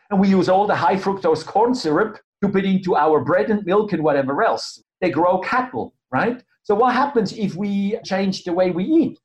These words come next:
They're all gonna grow broccoli and beans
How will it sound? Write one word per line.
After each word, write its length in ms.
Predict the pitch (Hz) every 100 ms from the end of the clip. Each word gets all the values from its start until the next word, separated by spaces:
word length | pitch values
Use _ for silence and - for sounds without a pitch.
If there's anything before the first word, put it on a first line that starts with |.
| _
They're 280 | 170 214 -
all 160 | 185 233
gonna 220 | 214 202 120
grow 460 | 131 123 170 277 262 _ -
broccoli 640 | 143 - 202 262 339 - - -
and 160 | 190 -
beans 440 | 165 214 370 466